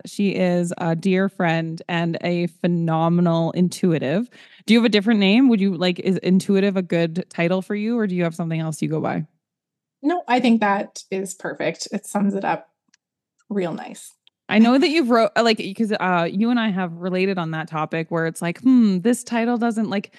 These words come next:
Speaker 1: 'cause people b-, have asked me, they're like, "Are you a psychic?" I'm like, "I, I don't know. That feels, I don't know. Am I a psychic? Maybe. I don't know." But the, the, the title feels weird to me. So I go to, I go with intuitive usually.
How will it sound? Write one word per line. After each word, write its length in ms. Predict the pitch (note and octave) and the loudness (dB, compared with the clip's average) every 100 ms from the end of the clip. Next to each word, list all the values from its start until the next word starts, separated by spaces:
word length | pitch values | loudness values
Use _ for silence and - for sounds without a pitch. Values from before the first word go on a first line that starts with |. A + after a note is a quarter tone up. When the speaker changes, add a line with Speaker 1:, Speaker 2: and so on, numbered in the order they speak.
| - _ | -20 _
Speaker 1:
'cause 140 | G3+ | -2
people 300 | A3 G3+ G3+ | 0 2 0
b-, 140 | F#3 - _ | -2 -8 _
have 220 | - F3+ | -6 -4
asked 320 | E3 E3 - F3 | -2 -2 -4 -2
me, 240 | E3+ F3 | -2 0
they're 120 | D#3+ | -2
like, 140 | E3 E3 | -2 0
"Are 60 | |
you 220 | G#3+ A3 F4 | 4 6 4
a 40 | |
psychic?" 560 | - F3 E3+ C#4 D4+ - | 2 0 0 0 -2 -2
I'm 120 | G3+ | -2
like, 180 | G#3 - | -2 -2
"I, 200 | A3+ B3+ | -2 -2
I 140 | A3 B3 | 0 2
don't 140 | G3 | 4
know. 180 | E3+ E3+ | 2 2
That 220 | F3 F3 | 0 0
feels, 420 | A#3+ C4 A#3+ - _ _ _ _ - | 0 0 -4 -10 _ _ _ _ 0
I 60 | |
don't 140 | B3+ B3+ | 4 6
know. 320 | A3+ D3+ D3 | 4 2 0
Am 160 | G3+ A#3+ | 4 4
I 120 | C#4 | 4
a 60 | |
psychic? 480 | C#4+ D4+ D4+ E4 - | 0 -4 -6 -8 -2
Maybe. 380 | G#3+ B3+ A#3 A#3 - | 0 2 2 2 2
I 140 | G#3 | 2
don't 160 | B3 C4 | 4 4
know." 180 | C4+ G3+ | 4 0
But 160 | F3+ | -2
the, 120 | G#3 | -4
the, 300 | F#3+ A#3 G3+ | -2 0 0
the 120 | F#3 G#3+ | 0 -2
title 340 | A3 A#3+ B3+ | 0 0 0
feels 320 | A#3+ A#3+ A#3 | -2 -2 -2
weird 260 | G3 B3+ A#3+ | 0 0 0
to 100 | G3+ | -2
me. 220 | F#3 E3 - _ _ | -4 -6 -12 _ _
So 100 | - | -4
I 120 | A#3 | 0
go 160 | B3 D4 | 2 0
to, 120 | - | 2
I 140 | G3 | 0
go 160 | A3+ G#3 | 2 2
with 120 | G3 | 2
intuitive 720 | E3+ D#3+ F3 D#3 C#3 E3 G3+ - | 0 -2 -2 0 -2 -4 -6 -2
usually. 720 | F#3+ F#3+ E3 D#3+ C#3 G#3+ | 2 2 0 -4 0 2